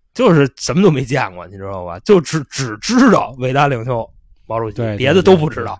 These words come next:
Speaker 2: 对，对。
Speaker 1: 因为一直在山里待着。
Speaker 2: 他这个就是一个隐喻啊，其实他说的就是，当你看到一个所谓全新的世界的时候，你去告诉别人，别人是没有人相信你的。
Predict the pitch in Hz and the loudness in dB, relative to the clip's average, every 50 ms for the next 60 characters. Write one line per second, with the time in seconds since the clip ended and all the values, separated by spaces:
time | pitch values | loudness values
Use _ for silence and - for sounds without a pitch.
0 | _ _ _ - 107 98 90 - 160 170 185 180 160 135 131 151 147 123 - - | _ _ _ -14 -14 -14 -8 -4 -2 0 0 0 0 0 0 0 -2 -2 -2 -2
1 | 135 135 123 110 107 107 101 98 95 90 90 - 139 151 - - 190 160 127 120 | -2 -2 -4 -4 -6 -6 -8 -8 -10 -10 -4 -2 -2 0 2 2 4 4 4 2
2 | 113 110 123 117 107 107 104 101 110 117 113 107 104 101 90 92 98 104 101 95 | 0 0 0 -2 -2 -2 -4 -2 -2 -2 -2 -2 -2 -6 -6 -6 -6 -6 -6 -6
3 | 87 85 87 90 90 104 110 113 113 120 123 120 117 110 - - 120 123 120 110 | -8 -10 -12 -12 -10 -8 -6 -4 -4 -2 -2 -2 -2 -4 -4 -4 -2 -2 -2 -4
4 | 107 107 101 101 104 95 - _ _ _ _ _ _ _ _ _ _ _ - 139 | -4 -8 -10 -10 -10 -12 -12 _ _ _ _ _ _ _ _ _ _ _ 0 2
5 | 147 151 131 107 98 98 98 - - - - - 147 135 131 120 117 117 127 135 | 2 4 2 0 -2 -6 -8 -10 -14 -12 -6 -2 -2 0 0 0 0 0 -2 -2
6 | 131 117 - 101 101 107 - - 113 110 113 135 143 135 113 - - 117 110 117 | -4 -4 -6 -6 -6 -6 -6 -6 -6 -6 -4 -2 -2 -4 -4 -4 -6 -6 -4 -4
7 | 113 110 104 95 95 92 95 92 92 90 85 - _ _ _ - 101 98 98 98 | -4 -4 -4 -6 -8 -12 -12 -12 -12 -12 -12 -14 _ _ _ -14 -12 -10 -10 -8
8 | - - 131 131 - 143 127 110 - 98 - - 95 101 113 113 98 90 85 - | -6 -6 -4 0 0 0 0 0 -2 -6 -10 -8 -6 -4 -4 -4 -6 -8 -12 -16
9 | _ _ _ _ - 107 110 120 127 120 131 110 98 101 117 131 117 98 90 95 | _ _ _ _ -10 -8 -8 -6 -6 -6 -6 -8 -6 -6 -4 -6 -6 -6 -10 -12
10 | 95 - 104 98 98 92 104 95 90 90 - | -14 -12 -10 -10 -10 -10 -10 -10 -12 -12 -16